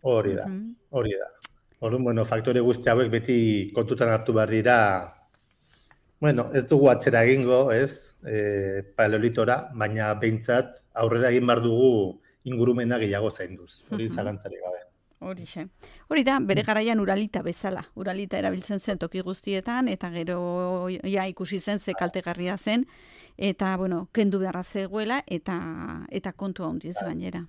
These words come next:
Speaker 2: Mhm.
Speaker 1: Horrelako adibide asko daude, amiantoa adibidez ere bai, eta,
Speaker 2: Mhm.
Speaker 1: eh, tamalez, mm, horrela ikasten dugu, ez?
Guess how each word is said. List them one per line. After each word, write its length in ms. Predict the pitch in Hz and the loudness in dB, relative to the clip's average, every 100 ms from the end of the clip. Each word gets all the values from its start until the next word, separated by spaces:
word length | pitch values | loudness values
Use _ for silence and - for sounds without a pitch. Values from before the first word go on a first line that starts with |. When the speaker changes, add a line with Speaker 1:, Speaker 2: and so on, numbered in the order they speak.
| _ - | _ -14
Speaker 2:
Mhm. 240 | 185 220 - _ | -12 -12 -16 _
Speaker 1:
Horrelako 480 | 123 120 120 123 127 | -2 2 4 4 2
adibide 380 | 117 117 117 117 | 2 4 4 4
asko 220 | 113 110 | 4 2
daude, 200 | 101 104 | 2 2
amiantoa 520 | 95 107 107 104 98 | 2 0 -4 -2 0
adibidez 540 | 95 98 95 107 104 - | 0 -2 -2 0 0 -2
ere 140 | 98 | -4
bai, 320 | 92 110 107 107 - _ _ _ - | 0 2 0 -4 -14 _ _ _ -8
eta, 720 | 117 113 104 95 92 92 90 95 _ _ _ - | -6 -4 -4 -2 -2 -4 -6 -12 _ _ _ -14
Speaker 2:
Mhm. 340 | 196 170 185 - | -14 -14 -14 -10
Speaker 1:
eh, 320 | 147 107 104 - | -4 -2 -2 -4
tamalez, 680 | 107 113 117 127 127 - - _ _ _ | -2 0 4 4 2 -6 -20 _ _ _
mm, 180 | 117 110 | -10 -6
horrela 260 | 123 120 135 | 0 4 4
ikasten 380 | 131 113 107 | 4 -2 -2
dugu, 320 | 104 107 120 110 | 0 2 4 4
ez? 320 | 139 147 | 4 -2